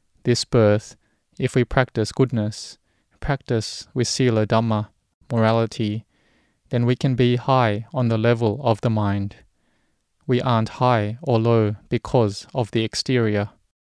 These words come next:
The Buddha's teachings are like a stream of water,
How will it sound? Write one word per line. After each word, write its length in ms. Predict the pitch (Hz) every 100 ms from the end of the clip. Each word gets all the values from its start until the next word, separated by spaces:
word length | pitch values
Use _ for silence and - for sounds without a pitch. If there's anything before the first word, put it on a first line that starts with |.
| _ _ _ _ _ -
The 120 | 110
Buddha's 340 | 123 120 117
teachings 580 | - 127 - 110 104 107
are 120 | 120
like 280 | 110 104 -
a 60 | 127
stream 440 | - 131 113 104
of 160 | 107 120
water, 440 | 120 110 104 104